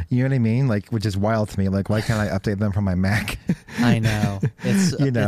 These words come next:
Speaker 2: it's, it's
Speaker 1: Uh,
Speaker 2: wild. I use HomeKit in my
Speaker 1: um,
Speaker 2: home, and, like, I need, I mean, Amanda has an iPhone, but, like, I still,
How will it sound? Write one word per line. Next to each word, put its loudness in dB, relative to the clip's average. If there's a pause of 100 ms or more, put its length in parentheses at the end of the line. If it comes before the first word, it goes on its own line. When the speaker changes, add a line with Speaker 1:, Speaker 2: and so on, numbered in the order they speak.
Speaker 2:
it's, -2
it's -2
Speaker 1:
Uh, 2
Speaker 2:
wild. 0
I -2
use 0
HomeKit -4
in -8
my -4
Speaker 1:
um, 0
Speaker 2:
home, 0
and, -6
like, -6
I -4
need, -4 (500)
I -6
mean, 0
Amanda -2
has -4
an -6
iPhone, -4
but, -8
like, -6
I -4
still, -6